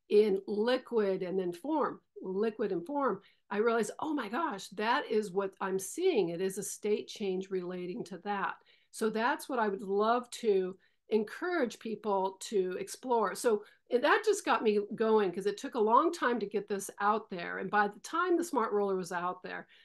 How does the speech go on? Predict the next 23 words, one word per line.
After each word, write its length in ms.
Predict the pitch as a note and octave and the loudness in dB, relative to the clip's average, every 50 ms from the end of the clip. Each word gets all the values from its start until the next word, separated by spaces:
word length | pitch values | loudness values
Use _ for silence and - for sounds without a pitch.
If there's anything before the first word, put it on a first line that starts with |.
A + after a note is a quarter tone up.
| _ _ - | _ _ -4
everybody 500 | A#3+ A#3+ C#4+ D4 G#3 C4+ A#3 A3 A3 A3 | -2 -2 -2 0 0 4 6 6 6 6
had 320 | - - A3+ G#3 G3+ F#3 | 4 -2 -4 -2 -2 0
the 80 | - F#3+ | -2 -2
regular 380 | G#3+ G#3 F#3 F#3 G#3 F3+ F3+ | -2 -2 -4 -2 -4 -6 -6
cylinders, 600 | E3+ - - F#3+ F3 F3 F3 E3+ - F3 F3+ E3+ | -8 -8 -8 -6 -6 -6 -6 -6 -8 -8 -10 -12
but 240 | - - - G#3+ G#3+ | -10 -6 -6 -4 0
they 80 | - A3 | 2 2
used 480 | A3+ A3 G#3+ A3+ A#3+ C4 C#4+ C4+ - | 2 2 0 -4 -4 -4 -6 -6 -4
it 160 | D4 B3+ A3+ - | -2 -2 -2 0
in 60 | A3 | 0
the 100 | G#3+ G3+ | 0 0
way 220 | F#3+ F#3 F#3 F#3+ | 0 0 -2 -2
that 200 | F#3+ F#3+ F#3 F#3 | -4 -4 -6 -8
they 140 | - F#3 F3 | -8 -6 -4
know 220 | F3 F#3 F3+ F3+ | -4 -4 -4 -4
how 160 | G#3 F#3+ F#3+ F3+ | -6 -6 -6 -6
to 100 | F3 E3+ | -6 -8
use 380 | E3+ E3 F#3 F#3+ G3+ G3 - | -8 -6 -6 -4 -6 -6 -8
things. 320 | - G3+ F3+ E3+ E3+ - F#3+ | -8 -6 -6 -6 -8 -8 -8
And 100 | E3+ E3+ | -8 -8
that 220 | F3 F3+ F#3+ - | -6 -6 -6 -6
was 180 | G3 F#3+ F#3 - | -8 -10 -10 -12
to 280 | - - F#3+ E3+ E3+ | -12 -10 -8 -8 -8